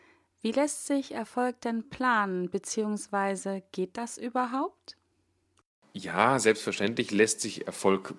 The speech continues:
Speaker 2: planen. Die Frage ist nur, ob der Plan mit der Realität übereinstimmt. Ich glaube, man sollte einen Plan letztlich als eine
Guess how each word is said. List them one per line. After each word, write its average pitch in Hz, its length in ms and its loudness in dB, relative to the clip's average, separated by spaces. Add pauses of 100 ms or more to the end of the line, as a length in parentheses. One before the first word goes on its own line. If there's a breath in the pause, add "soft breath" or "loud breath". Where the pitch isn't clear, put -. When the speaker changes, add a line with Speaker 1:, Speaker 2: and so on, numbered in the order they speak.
Speaker 2:
planen. 113 640 0
Die 107 100 -4
Frage 107 340 0
ist 101 180 -4
nur, 101 160 2
ob - 160 -2
der 98 80 2
Plan 95 360 -2
mit 98 160 0
der 92 120 0
Realität 90 520 0
übereinstimmt. 90 760 -4 (440 loud breath)
Ich - 60 -16
glaube, 101 280 2
man 98 160 0
sollte 104 320 2
einen 92 160 -4
Plan 104 320 2
letztlich 101 340 2
als 92 140 0
eine 90 260 -2